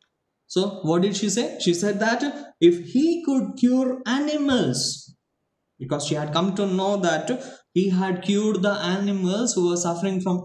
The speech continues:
anthrax. So that is why she was so confident and she had faith in him.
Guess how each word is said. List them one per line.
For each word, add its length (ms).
anthrax. 840
So 120
that 120
is 140
why 340
she 140
was 160
so 140
confident 720
and 200
she 100
had 320
faith 320
in 140
him. 160